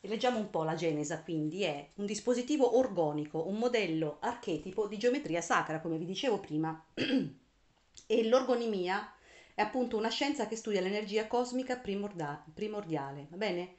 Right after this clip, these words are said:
È un cubo sferico ottaedro, un poliedro con quattordici facce, di cui sei quadrati e otto triangoli, e contiene in sé tutti e cinque i solidi platonici, il tetraedro,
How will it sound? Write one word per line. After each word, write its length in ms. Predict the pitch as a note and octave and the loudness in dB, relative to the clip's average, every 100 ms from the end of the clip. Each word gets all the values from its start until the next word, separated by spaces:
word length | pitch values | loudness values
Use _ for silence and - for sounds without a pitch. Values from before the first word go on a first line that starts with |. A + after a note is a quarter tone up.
| - - - | -20 -20 -2
È 60 | A#3 | 2
un 120 | B3 | 2
cubo 300 | A#3+ D4+ A#3+ | 4 4 4
sferico 720 | A#3+ - F#3+ D#3+ D#3+ G#3+ - | 2 0 2 2 0 -2 0
ottaedro, 680 | B3 - G#3 D#3 C#3+ C#3+ C#3 | -2 2 2 2 0 -4 -6
un 140 | F3+ F3+ | -6 -2
poliedro 500 | G3 A3 F#3+ F3 F#3+ | -2 2 2 2 -2
con 120 | F3+ | -4
quattordici 540 | F3+ F3+ A3+ F#3 F#3+ | -4 -4 -4 -4 -8
facce, 540 | F#3 G3 F#3 - A3+ A3+ _ _ _ _ _ | -4 -4 -4 -2 -2 -4 _ _ _ _ _
di 160 | G#3 A#3 | -10 -4
cui 400 | G#3 F#3+ G3+ - _ | -2 -2 -4 -10 _
sei 480 | - B3 G3 F#3+ - | -2 2 2 0 -2
quadrati 600 | G#3+ G#3+ F3+ C#3+ - F#3 | 0 2 2 0 -6 0
e 120 | A#3 | 2
otto 260 | D#3+ D3+ F3+ | 2 -2 -8
triangoli, 640 | - E3 C#3 C#3+ D3 D#3 | -4 -6 -6 -8 -8 -6
e 140 | G3+ | -2
contiene 440 | B3 B3 B3 D#4 A3+ | 0 0 2 2 2
in 120 | G#3+ | 0
sé 460 | - F#3+ E3+ E3 _ - | 0 0 -2 -6 _ -6
tutti 380 | C4+ C4 C#4 | -4 -2 -4
e 40 | C4+ | -4
cinque 360 | - G#3 G3+ | -2 0 2
i 20 | A#3+ | 2
solidi 380 | F3+ E3 E3+ | 2 0 -2
platonici, 640 | G3 G3+ G3+ G#3 D3+ D3+ D#3 | 0 0 2 0 0 -4 -8
il 100 | - | -6
tetraedro, 760 | E3+ E3 D3+ C#3 C3+ F3 A3 | -6 -2 -2 -4 -4 -6 -6